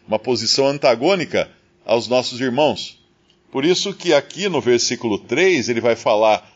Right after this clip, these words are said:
"Nada façais por contenda ou por, ou por vanglória, mas por humildade.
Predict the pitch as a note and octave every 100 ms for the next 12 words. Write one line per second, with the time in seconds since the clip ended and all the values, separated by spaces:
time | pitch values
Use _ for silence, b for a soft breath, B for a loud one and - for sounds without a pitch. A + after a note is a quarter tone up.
0 | b F#2+ C3 F3+ F#3 F3 D#3+ A#2 - D3+
1 | E3 - D#3+ D3 E3+ D3 A#2+ - F#3+ E3+
2 | F#2 D2 B1+ _ _ _ - B2 B2 C3+
3 | C#3 - D#3 - D#3 D3 A2+ A#2 C#3+ D#3
4 | A#2+ C#3 D3+ G2+ C2+ - _ _ _ -
5 | B2 D#3+ F3 - E3 E3 F#3 A3 C#3+ C#3
6 | E3 F#2+ D2+